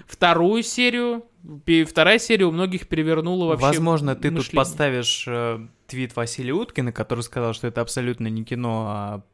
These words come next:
Speaker 2: полный отстой и вода. Но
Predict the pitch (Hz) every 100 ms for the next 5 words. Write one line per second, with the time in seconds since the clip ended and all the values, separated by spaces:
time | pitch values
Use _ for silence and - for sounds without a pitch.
0 | _ 123 117 107 107 101 - 127 113 107
1 | 113 160 262 - _ _ - - _ _
2 | _ _ 127 151 170 165 -